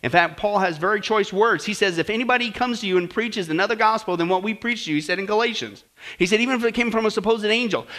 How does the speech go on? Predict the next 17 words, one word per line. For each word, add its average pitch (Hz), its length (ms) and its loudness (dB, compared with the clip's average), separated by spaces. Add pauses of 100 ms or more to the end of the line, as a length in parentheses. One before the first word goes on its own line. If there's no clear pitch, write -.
let 214 220 4
him 208 220 2
be 202 160 4
accursed." 190 380 0
He 131 60 -4
says 170 220 -2
it 160 60 -4
not 180 200 2
once, 208 220 -2
he 202 80 -4
says 190 240 -2
twice. 202 260 0
Let 196 100 0
me 226 60 0
say 240 200 4
it 233 80 -2
again. 240 280 2